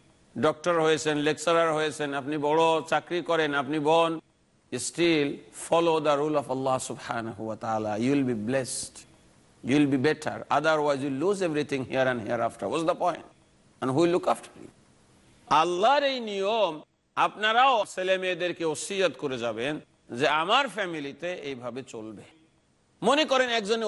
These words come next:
ওসিয়ত করে যেতে পারলো না, হঠাৎ করে মানুষের মরণ হয়ে যায়, অ্যাক্সিডেন্ট হয়, বিভিন্ন ধরনের অসুবিধায় মানুষ মারা যায়, তখন আপনারা যারা ওয়ারিস থাকবেন, আপনারাও কোনো অবস্থাতে আল্লাহর এই নিয়মের বাহিরে যাবেন না, যাবেন না, যাবেন না।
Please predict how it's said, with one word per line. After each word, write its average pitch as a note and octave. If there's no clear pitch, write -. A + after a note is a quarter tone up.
ওসিয়ত G#3+
করে F#3+
যেতে E3+
পারলো C#3+
না, C3
হঠাৎ C3+
করে C3+
মানুষের B2
মরণ A#2+
হয়ে C#3
যায়, C3
অ্যাক্সিডেন্ট A#2+
হয়, B2
বিভিন্ন B2
ধরনের A#2
অসুবিধায় B2+
মানুষ A#2
মারা C#3+
যায়, G3
তখন E3
আপনারা F#3
যারা C#3+
ওয়ারিস E3+
থাকবেন, D#3
আপনারাও F#3+
কোনো A3+
অবস্থাতে F#3+
আল্লাহর E3+
এই F3
নিয়মের D#3
বাহিরে D3
যাবেন C3+
না, C#3
যাবেন C3
না, C3
যাবেন A2
না। G2